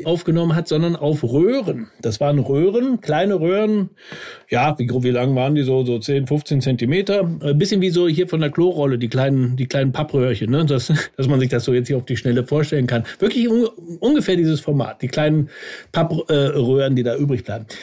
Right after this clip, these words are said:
Äh, ungefähr in der Größe. Und, äh, das war im Jahr achtzehnhundertsiebenundsiebzig. Und zwar der amerikanische Erfinder Thomas Edison. Den kennt man ja sehr gut vom Namen her, ne? Stichwort Glühbirne.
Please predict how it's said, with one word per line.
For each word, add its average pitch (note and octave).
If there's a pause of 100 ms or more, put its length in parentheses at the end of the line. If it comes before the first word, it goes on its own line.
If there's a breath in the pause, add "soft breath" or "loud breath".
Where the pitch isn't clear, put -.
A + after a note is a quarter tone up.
(240 loud breath)
Äh, D3+
ungefähr F#3
in E3
der C#3
Größe. A3
Und, F3
äh, E3+
das F3
war F#3
im F3
Jahr F3+ (260)
achtzehnhundertsiebenundsiebzig. F3+
Und C#3+
zwar D#3
der D#3+
amerikanische E3+
Erfinder F3 (260)
Thomas F3
Edison. D3+ (200)
Den C3+
kennt C#3+
man C#3
ja B2+
sehr C3+
gut D#3+
vom C#3
Namen D3+
her, D3+
ne? C#3+
Stichwort C#3
Glühbirne. D#3+